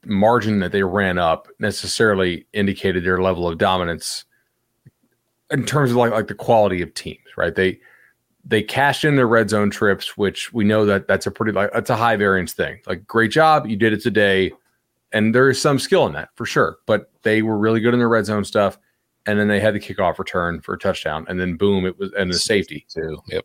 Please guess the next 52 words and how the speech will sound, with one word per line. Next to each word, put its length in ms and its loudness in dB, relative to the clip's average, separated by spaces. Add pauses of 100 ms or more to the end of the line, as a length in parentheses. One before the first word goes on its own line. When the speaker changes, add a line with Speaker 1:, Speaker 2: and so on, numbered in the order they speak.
(120)
Speaker 1:
And 100 0
it 60 2
was, 180 -2
like, 160 0
thirty, 580 2
what 260 -4
was 120 -2
it, 100 -4
twenty-three 460 -2
to 60 -4
three 200 0
or 60 2
something 180 -6
like 120 -4
that 140 4
at, 140 2
at 300 -4
that 140 2
Speaker 2:
Mm-hmm. 60 -4
Speaker 1:
point. 240 0 (500)
So 360 0 (440)
then 120 4
they 80 4
got 140 4
to 60 -2
play 160 2
with 100 0
the 80 0
lead. 520 2 (200)
Spencer 300 -2
Sanders 360 0
wasn't 240 0
having 200 0
to 60 -2
drop 300 2
back 320 2
and, 180 -6
and, 180 -4
and 200 -2
throw 400 2
behind 340 0
the 60 -2
chains. 540 -4 (400)
Baylor 380 4
is 120 0
not 180 0
really 200 0
built 300 0
to 60 -14
come 420 -2
from 200 -6
behind. 560 -2